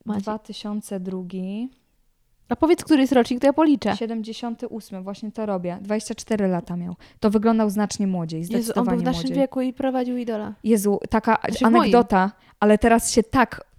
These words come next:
Speaker 2: ośmieszę.
Speaker 1: Super! Mało ośmieszania dzisiaj. Musimy popracować
Speaker 2: Tylko
Speaker 1: nad tym.
Speaker 2: muszę pamiętać, kim on jest. Żeby, kurde, to jest polski wokalista.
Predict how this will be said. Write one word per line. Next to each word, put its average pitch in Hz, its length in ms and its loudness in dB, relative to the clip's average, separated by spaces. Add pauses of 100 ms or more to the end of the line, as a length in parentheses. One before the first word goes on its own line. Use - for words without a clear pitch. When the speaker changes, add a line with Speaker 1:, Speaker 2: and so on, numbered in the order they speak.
Speaker 2:
ośmieszę. 220 800 2
Speaker 1:
Super! 330 500 6 (220)
Mało 320 440 10
ośmieszania 330 580 4
dzisiaj. 190 280 -2
Musimy 311 320 0 (200)
popracować 330 560 4
Speaker 2:
Tylko 247 160 6
Speaker 1:
nad 226 100 6
tym. 208 100 6
Speaker 2:
muszę 254 200 4
pamiętać, 247 560 4 (180)
kim 247 380 0
on 220 240 6
jest. 190 540 2 (1700)
Żeby, 208 300 2
kurde, 190 640 2 (340)
to - 60 -20
jest - 220 0
polski 277 460 6
wokalista. 196 760 2